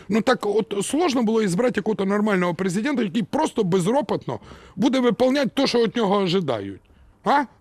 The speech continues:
А ви що? Вся Росія возмущена, ви ж опять накосячили.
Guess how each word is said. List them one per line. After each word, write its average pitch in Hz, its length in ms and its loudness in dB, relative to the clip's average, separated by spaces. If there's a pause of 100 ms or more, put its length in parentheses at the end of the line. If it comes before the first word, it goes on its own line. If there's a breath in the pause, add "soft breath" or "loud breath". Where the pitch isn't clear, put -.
(1080)
А 311 120 6
ви 240 220 4
що? 160 340 -4 (720)
Вся 320 340 2
Росія 294 560 2
возмущена, 190 560 0
ви 170 120 0
ж 165 100 0
опять 196 240 -4
накосячили. 180 600 -8